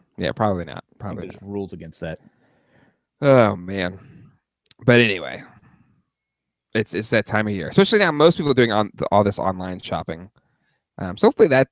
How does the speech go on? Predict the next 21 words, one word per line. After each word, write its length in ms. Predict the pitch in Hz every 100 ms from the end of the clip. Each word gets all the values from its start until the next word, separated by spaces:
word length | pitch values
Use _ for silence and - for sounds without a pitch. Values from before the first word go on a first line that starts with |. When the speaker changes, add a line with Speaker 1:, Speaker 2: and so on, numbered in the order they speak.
| -
Speaker 1:
you 80 |
know, 160 | 104 80
helps 300 | 90 85 -
the 60 | -
post 160 | 90
Speaker 2:
And 140 | 127 127
you 60 |
Speaker 1:
office 140 | 147 131
Speaker 2:
can 60 |
go 100 | 123
to 80 | 117
Speaker 1:
operation. 160 | 101 113
Speaker 2:
Amazon. 580 | 156 117 98 78 82 -
That's, 240 | 107 - -
that's 260 | 120 127
who 140 | 110 98
I 80 |
prefer 320 | 101 87 82 71
to 80 |
shop 260 | - - -
with. 240 | - -